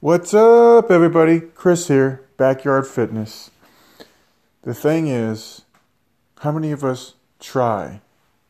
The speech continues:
Try hard. We try, we give our everything, but we just are just trying to get to that next step toward our goal. We're just trying to make it work. We're just trying to work out.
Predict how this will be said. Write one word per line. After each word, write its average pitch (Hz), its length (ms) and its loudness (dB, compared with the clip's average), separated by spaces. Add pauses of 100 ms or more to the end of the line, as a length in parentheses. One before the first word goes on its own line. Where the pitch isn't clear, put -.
(880)
Try 135 320 -2
hard. 113 400 -6 (400)
We 120 100 -6
try, 131 600 -4 (260)
we 113 80 -10
give 135 220 -2
our 127 120 -2
everything, 120 580 -6 (280)
but 117 120 -12
we 113 120 -8
just 117 380 -8 (200)
are 120 120 -8
just 117 360 -10
trying 117 540 -8 (1120)
to - 120 -10
get 120 200 -6
to - 80 -12
that 107 160 -4
next 110 240 -10
step - 400 -8 (400)
toward 117 240 -6
our 101 120 -6
goal. 92 360 -12 (320)
We're 123 80 -6
just 120 300 -8 (320)
trying 131 800 -6 (240)
to - 120 -12
make 117 280 -10
it 107 100 -10
work. 104 260 -12 (240)
We're 127 120 -2
just 117 340 -6
trying 127 840 -6
to - 120 -12
work 110 260 -8
out. 110 280 -8